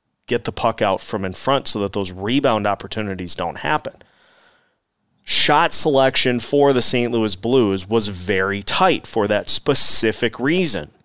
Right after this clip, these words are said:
is when those rebounds weren't corralled, they had somebody right there ready for the puck, ready to tap the puck back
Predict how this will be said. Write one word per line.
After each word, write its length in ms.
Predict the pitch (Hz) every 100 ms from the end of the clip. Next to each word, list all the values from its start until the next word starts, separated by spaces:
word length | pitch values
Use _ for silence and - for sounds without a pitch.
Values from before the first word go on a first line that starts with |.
| _ _
is 180 | 107 98
when 300 | 104 127 151
those 240 | 147 135
rebounds 500 | 117 139 139 135 123
weren't 220 | 113 120 -
corralled, 680 | - 98 139 151 92 87 - _ _ _ _
they 120 | 104 113
had 220 | 127 135
somebody 360 | - 123 113
right 280 | 104 110 107
there 260 | 110 107 101
ready 540 | 95 104 110 104 98 - _ _ _ _ _ _ -
for 760 | - - 117 107 101 95 95 90 - _ _ _ _ _ _ _ _ -
the 160 | 101
puck, 500 | 92 - 135 - - -
ready 380 | 104 104 104
to 300 | 98 - 107
tap 420 | 101 - 113 104 -
the 80 |
puck 380 | 101 - 113 -
back 480 | 110 101 98 - -